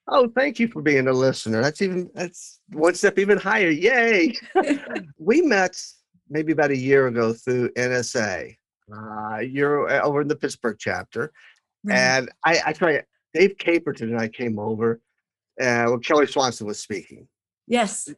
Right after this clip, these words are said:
Speaker 1: And that's, that's where we met. And then you attended a couple of our events. And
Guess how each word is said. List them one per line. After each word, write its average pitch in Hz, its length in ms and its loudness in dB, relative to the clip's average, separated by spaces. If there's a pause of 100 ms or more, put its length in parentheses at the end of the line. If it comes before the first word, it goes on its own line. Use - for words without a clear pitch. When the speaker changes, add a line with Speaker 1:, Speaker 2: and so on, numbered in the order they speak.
Speaker 1:
And 160 140 4
that's, 160 200 2
that's 151 260 0
where 160 100 0
we 165 100 6
met. 139 300 2
And 135 100 0
then 139 200 2
you 147 340 4
attended 127 380 -2
a - 20 -10
couple 131 280 -2
of 120 100 -2
our 131 180 4
events. 120 480 -2 (160)
And 135 400 2